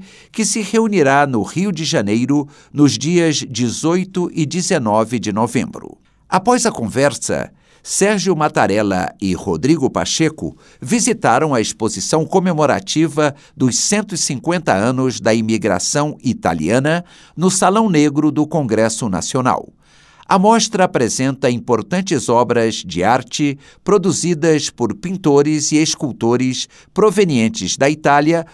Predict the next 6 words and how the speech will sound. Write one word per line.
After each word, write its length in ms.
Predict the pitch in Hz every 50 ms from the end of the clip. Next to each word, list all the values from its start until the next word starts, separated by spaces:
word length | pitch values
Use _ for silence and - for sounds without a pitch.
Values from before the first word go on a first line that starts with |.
| - -
ou 180 | - - 208 214
descendentes 1000 | 151 117 - 180 196 190 - - 165 123 98 87 110 127 131 123 - 143 131 -
de 100 | - 82
italianos, 840 | 80 80 80 110 107 120 147 156 139 101 - 50 50 - - - - _ _ - - - -
entre 300 | 135 202 190 196 214 202
elas 500 | 170 165 170 170 165 165 156 - -